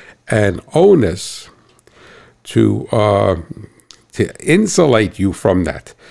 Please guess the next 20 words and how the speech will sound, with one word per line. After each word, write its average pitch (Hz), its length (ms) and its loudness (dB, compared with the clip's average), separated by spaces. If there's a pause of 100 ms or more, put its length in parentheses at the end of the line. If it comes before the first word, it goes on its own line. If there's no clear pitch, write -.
(380)
Because, 110 540 0
okay, 120 400 0
Faithy, 95 520 -4
that's 101 240 -2
Faithy. 101 360 -2
I'm 98 60 0
gonna 107 120 2
see - 180 -2
if 101 120 0
I 101 80 -2
could 92 200 -6
pause 104 320 0
this 85 160 -2
thing. 90 220 -4
Maybe 90 240 -4
she - 180 -8
wants 98 220 -2
to 90 80 -8
go 90 180 0
out. - 220 -4